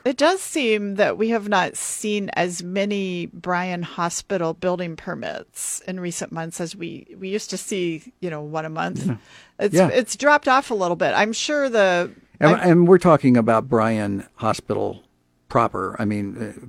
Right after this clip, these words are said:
Speaker 2: per se, usually the east one, uh, on, uh, forty-eighth Street.
Speaker 1: Yeah,
Speaker 2: That's where we
Speaker 1: they,
Speaker 2: would see
Speaker 1: they've
Speaker 2: 'em
Speaker 1: got,
Speaker 2: put
Speaker 1: you know, f-, they've got holding, real estate holdings all over Lincoln, and we see permits from time to time.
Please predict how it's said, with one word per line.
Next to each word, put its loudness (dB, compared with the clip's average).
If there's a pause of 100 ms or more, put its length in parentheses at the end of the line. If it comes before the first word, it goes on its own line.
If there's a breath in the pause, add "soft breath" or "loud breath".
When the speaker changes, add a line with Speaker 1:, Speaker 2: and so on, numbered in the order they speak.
Speaker 2:
per -2
se, -4
usually 2
the -10
east -6
one, -4
uh, -8 (120)
on, -4
uh, -10
forty-eighth -4
Street. -12 (500)
Speaker 1:
Yeah, 4
Speaker 2:
That's 6
where 0
we 2
Speaker 1:
they, 0
Speaker 2:
would -4
see -2
Speaker 1:
they've -2
Speaker 2:
'em -6
Speaker 1:
got, 4
Speaker 2:
put -16
Speaker 1:
you -4
know, -4
f-, -14
they've -10
got 0
holding, 0
real 2
estate -4
holdings -4
all 0
over -2
Lincoln, -8
and -12
we -8
see -6
permits -6
from -14
time -8
to -10
time. -8